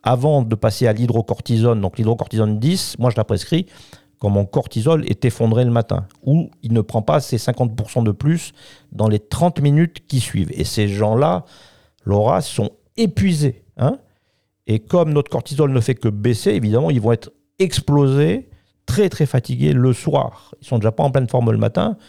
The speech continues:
mais plus la journée avance, plus ils sont fatigués. D'accord ? Donc ceux-là, au contraire, à la différence du stressé avec l'ashwagandha,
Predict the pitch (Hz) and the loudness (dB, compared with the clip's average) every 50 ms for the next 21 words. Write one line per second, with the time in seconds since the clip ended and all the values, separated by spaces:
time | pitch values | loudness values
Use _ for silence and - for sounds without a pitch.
0 | - - - - - 98 - _ - 185 175 160 151 135 139 139 127 120 120 117 | -20 -20 -12 -8 -6 -6 -6 _ 0 2 4 4 4 2 2 2 2 2 2 2
1 | 143 202 240 - - - - - 160 185 196 170 - 135 - 123 117 - - 113 | 0 -2 -2 -4 -6 -10 -6 -2 0 0 0 0 -2 -4 -2 -4 -6 -6 -8 -12
2 | 113 113 - _ _ _ - - - - - _ _ _ _ _ _ - - - | -12 -14 -14 _ _ _ -6 -4 -4 -4 -6 _ _ _ _ _ _ -20 -20 -20
3 | - - - - - - - - _ 131 139 139 - - - 170 151 156 196 233 | -20 -20 -20 -20 -20 -20 -20 -16 _ -4 -4 -4 -2 -2 0 2 2 2 2 2
4 | - - 123 - 127 117 117 - 226 302 285 - - - - - _ _ _ _ | 0 -2 0 0 0 0 0 0 0 0 0 -2 -6 -10 -14 -18 _ _ _ _
5 | _ _ _ _ _ _ _ _ _ _ _ _ _ _ - - 113 101 104 110 | _ _ _ _ _ _ _ _ _ _ _ _ _ _ -6 -2 0 0 0 0
6 | 110 107 - 110 113 117 113 101 95 87 104 113 101 - - - 139 120 - - | 0 0 0 0 2 2 0 0 -2 -4 -4 -4 -2 -4 -2 -2 -2 -2 0 0
7 | 135 131 120 110 - - 85 92 - - - 82 107 107 - - 104 104 104 101 | 0 0 0 0 -2 0 0 -2 -2 -2 -2 -2 -2 0 0 2 2 2 2 2
8 | 107 107 104 107 110 104 - | 0 0 2 2 0 0 -2